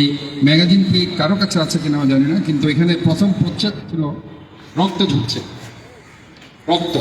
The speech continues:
রক্ত এবং রক্তের একটা প্রচ্ছদ ছিল, কারণ সারাক্ষণ আমাদের ছেলেদেরকে মারা হতো, না হয় হোস্টেলে, না হয় ক্যাম্পাসে, না হয় কোথাও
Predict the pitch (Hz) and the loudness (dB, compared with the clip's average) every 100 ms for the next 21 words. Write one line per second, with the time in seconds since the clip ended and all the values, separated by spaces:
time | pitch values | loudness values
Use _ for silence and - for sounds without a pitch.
0 | 123 110 - 113 107 110 117 - 151 143 | -4 -6 -6 -6 -6 -6 -10 -8 -8 -8
1 | - - - - 156 - - 160 151 147 | -10 -14 -14 -12 -10 -8 -6 -4 0 0
2 | 147 - - 196 220 220 196 180 156 - | -2 -10 -8 -6 -6 -4 -2 -2 -4 -4
3 | 160 160 156 147 135 120 113 - - - | -2 -2 -2 -2 -2 -2 -8 -10 -16 -16
4 | - - - - - - - - - - | -12 -12 -12 -18 -20 -20 -20 -20 -20 -6
5 | 123 151 139 156 - 156 156 147 147 151 | 0 2 4 2 2 2 4 4 4 2
6 | 147 139 - 143 - - - - - - | 4 2 2 0 -2 -4 -6 -12 -16 -20
7 | - - - 113 120 131 123 - - - | -20 -20 -4 -2 2 2 0 -4 -6 -4
8 | 120 127 | 0 2